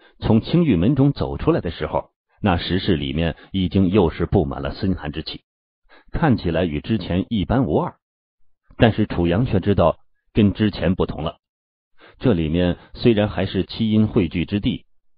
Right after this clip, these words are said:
却是已经少了九节剑的灵气。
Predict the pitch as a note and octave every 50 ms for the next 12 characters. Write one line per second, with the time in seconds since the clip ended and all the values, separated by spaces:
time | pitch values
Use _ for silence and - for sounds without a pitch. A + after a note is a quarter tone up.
0 | _ _ - - - A#2+ - - A2 E2+ C#2+ D2 - - C#3 F3 - - - C#2+
1 | C2+ C#2+ F2+ G#2+ - - D#2+ C#2 C#2+ - E2 F#2+ A2+ - C#3 F2 C#2+ C2+ C2 B1
2 | E2 C#3 F3 - - -